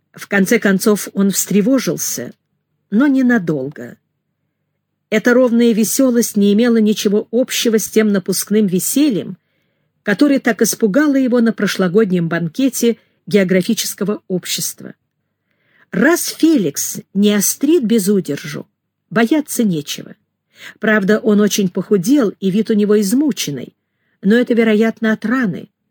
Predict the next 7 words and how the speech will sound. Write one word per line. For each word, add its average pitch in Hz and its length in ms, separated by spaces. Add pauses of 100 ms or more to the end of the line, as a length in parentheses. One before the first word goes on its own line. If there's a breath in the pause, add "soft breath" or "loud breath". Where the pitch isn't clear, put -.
(300)
Ему 160 200
нужно 175 360
отдохнуть. 175 800 (1000)
Да, 180 540 (1300)
но 151 240
он 196 280 (280)
дрался. - 920